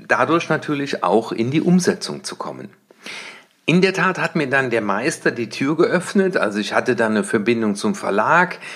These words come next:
ich hatte den Namen des Professors, aber dann ging's auch darum, anzurufen, dran zu bleiben, hinzufahren, hinzufallen und wieder aufzustehen. Und das ist das Schöne, diese Meister geben uns Tipps,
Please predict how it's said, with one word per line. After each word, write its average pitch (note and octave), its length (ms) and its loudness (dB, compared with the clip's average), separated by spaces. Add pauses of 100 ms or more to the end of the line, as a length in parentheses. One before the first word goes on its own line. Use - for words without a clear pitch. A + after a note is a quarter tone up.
(100)
ich - 180 -2
hatte A#2 200 -2
den A2 180 -4
Namen G#2+ 320 0
des F#2+ 200 -6
Professors, E3+ 840 0 (440)
aber A2 100 2
dann C#3 160 2
ging's D3+ 240 -4
auch C#3+ 140 4
darum, D3 420 2 (140)
anzurufen, G2+ 800 -2 (340)
dran D3 260 0
zu D3+ 160 0
bleiben, F2 540 -4 (320)
hinzufahren, F2+ 920 2 (500)
hinzufallen D3+ 920 2
und A2 240 -4
wieder C#3 260 -6
aufzustehen. F2 880 -6 (920)
Und - 140 -8
das C3+ 140 2
ist F3 160 -4
das F3+ 100 4
Schöne, E3 400 2
diese A#2 300 -2
Meister E3 880 0 (800)
geben D3 320 -4
uns D3+ 220 -2
Tipps, - 580 -4